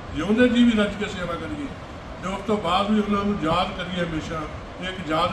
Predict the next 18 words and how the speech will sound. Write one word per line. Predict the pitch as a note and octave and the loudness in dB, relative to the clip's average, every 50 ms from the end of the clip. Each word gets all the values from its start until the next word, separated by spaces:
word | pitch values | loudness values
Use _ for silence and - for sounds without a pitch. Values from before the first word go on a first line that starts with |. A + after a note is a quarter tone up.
| - F#3 | -2 -4
ਕਰਨ | F3 E3 E3 E3 | -4 -4 -4 -4
ਦਾ | E3+ E3 | -4 -4
ਹੀ | D#3+ - - | -4 -4 -6
ਚੰਗਾ | D#3+ D#3 D#3+ D#3+ - E3 | -4 -4 -4 -4 -4 -4
ਢੰਗ | D#3 C#3 | -4 -4
ਹੁੰਦਾ | C#3+ D3 D3+ D#3+ E3 | -4 -4 -4 -4 -4
ਹੈ। | E3 D3+ C#3 C#3 - - - - - - - - | -4 -6 -6 -8 -10 -10 -10 -10 -10 -10 -8 -6
ਸੋ | E3+ E3 | -6 -2
ਲੰਗਰ | D3+ D#3+ F3 F#3 F3+ F#3+ F#3 F3+ F3+ F3+ - - - - - - - - | -2 -2 -2 -2 -2 -4 -4 -4 -6 -6 -8 -12 -12 -14 -14 -12 -12 -8
ਸੰਗਤਾਂ | - E3+ E3 D#3+ - G3 F#3+ | -6 -6 -6 -4 -2 -2 -2
ਛਕ | F3+ - E3+ D#3 D#3+ F3 | 0 0 -2 -2 -2 -2
ਰਹੀਆਂ | F3+ F3+ F#3 F#3 F#3 | -4 -4 -4 -4 -2
ਨੇ | F#3 F#3 | -2 -2
ਹਜ਼ਾਰਾਂ | E3 D#3+ D#3+ D#3+ D#3 D#3+ E3 | -2 -2 -2 -2 -2 -2 -2
ਦੀ | E3 E3 E3 | -4 -4 -6
ਗਿਣਤੀ | D#3+ D3+ - F3+ F3+ | -8 -8 -8 -8 -10
ਦੇ | F3 F3 F3 F3+ | -8 -8 -8 -8
ਵਿੱਚ। | F3 - | -8 -10